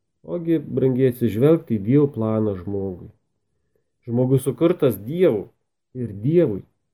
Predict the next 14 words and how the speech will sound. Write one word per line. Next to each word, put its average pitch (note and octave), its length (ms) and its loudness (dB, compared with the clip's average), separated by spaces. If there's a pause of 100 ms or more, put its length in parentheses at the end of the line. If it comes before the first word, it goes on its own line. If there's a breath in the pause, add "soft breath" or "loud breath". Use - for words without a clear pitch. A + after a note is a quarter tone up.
(840)
Ir D#3 200 0
visas G#3+ 400 4
kalbėjimas, D#3+ 800 8
aiškinimas C#3 760 4
apie A2 240 0
žmogų G#2+ 360 2
privalo C#3+ 540 4
įtraukti D3 460 4
Dievo E3 320 8
tvarką A#2+ 420 2
jų G#2 160 0
atžvilgiu. F#2+ 560 -6 (1200)
Žmogus D#3+ 440 4
nėra E3 240 10